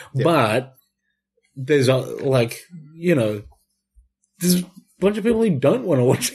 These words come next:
Speaker 2: <laughs> the Olympics or don't wanna watch whatever event they're showing. Like, they're one channel. You know, they're
Speaker 1: Yeah.
Speaker 2: only airing one event at a time.
Speaker 1: Although they'll probably
Speaker 2: They'll
Speaker 1: onsell
Speaker 2: cut between
Speaker 1: to,
Speaker 2: things
Speaker 1: yeah,
Speaker 2: and
Speaker 1: yeah.
Speaker 2: stuff like
Speaker 1: And they'll
Speaker 2: that.
Speaker 1: onsell to other, like in Australia,
Speaker 2: Yeah,
Speaker 1: we,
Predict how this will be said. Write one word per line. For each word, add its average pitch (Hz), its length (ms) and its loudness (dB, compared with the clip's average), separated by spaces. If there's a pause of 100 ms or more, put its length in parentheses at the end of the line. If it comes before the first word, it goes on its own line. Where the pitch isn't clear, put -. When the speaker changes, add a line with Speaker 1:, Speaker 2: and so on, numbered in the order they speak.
(120)
Speaker 2:
<laughs> - 180 -16
the 190 100 4
Olympics 147 300 2 (200)
or 180 80 2
don't 214 140 2
wanna 240 160 4
watch 151 180 2
whatever 135 600 2
event 131 400 2
they're 120 420 4
showing. 143 240 -6 (160)
Like, 175 180 2
they're 202 200 2
one 233 240 2
channel. 147 500 -2 (300)
You 113 80 -10
know, 98 220 -8
they're 147 160 4
Speaker 1:
Yeah. 185 60 6
Speaker 2:
only 165 300 2
airing 147 320 4
one 127 140 4
event 120 280 4
at 104 120 -2
a 98 60 -6
time. 113 340 -8
Speaker 1:
Although 147 180 4
they'll 127 140 4
probably 123 840 0
Speaker 2:
They'll 196 220 2
Speaker 1:
onsell 175 140 2
Speaker 2:
cut - 200 2
between 135 440 2
Speaker 1:
to, - 60 -4
Speaker 2:
things 104 300 0
Speaker 1:
yeah, 104 40 -4
Speaker 2:
and 104 100 -2
Speaker 1:
yeah. 117 80 4
Speaker 2:
stuff 107 220 -6
like - 60 -2
Speaker 1:
And 147 80 2
they'll 151 80 4
Speaker 2:
that. 151 160 4
Speaker 1:
onsell 131 300 2
to 120 100 -4
other, 98 500 -4 (340)
like 123 180 -2
in 139 80 0
Australia, 135 360 0
Speaker 2:
Yeah, - 80 -2
Speaker 1:
we, 120 60 0